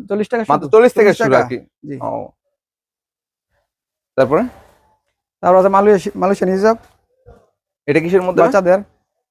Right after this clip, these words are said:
Speaker 2: মালয়েশিয়ান হিজাব, তাই তো?
Speaker 1: জি, জি, মালয়েশিয়ান হিজাব।
Speaker 2: এই দেখেন, কত সুন্দর।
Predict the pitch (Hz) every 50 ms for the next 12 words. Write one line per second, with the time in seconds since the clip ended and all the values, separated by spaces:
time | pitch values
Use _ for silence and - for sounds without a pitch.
0 | _ _ _ _ _ _ _ _ _ _ _ 127 123 127 143 180 208 196 - 214
1 | 190 175 139 135 123 - 175 196 - 196 131 - 151 139 135 143 160 165 151 143
2 | 135 131 131 123 120 120 120 117 117 117 117 113 110 110 107 - 120 113 104 -
3 | - _ _ _ _ _ _ _ _ _ _ 135 139 135 - _ _ _ _ -
4 | 143 131 - - 139 135 135 131 127